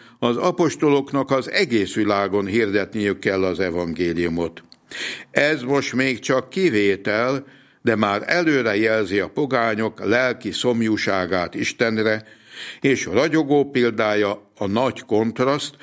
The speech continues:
a választottak kicsinyhitűségével szemben.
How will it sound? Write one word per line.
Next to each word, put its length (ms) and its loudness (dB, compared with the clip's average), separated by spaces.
a 100 2
választottak 840 -2
kicsinyhitűségével 1400 0
szemben. 720 -4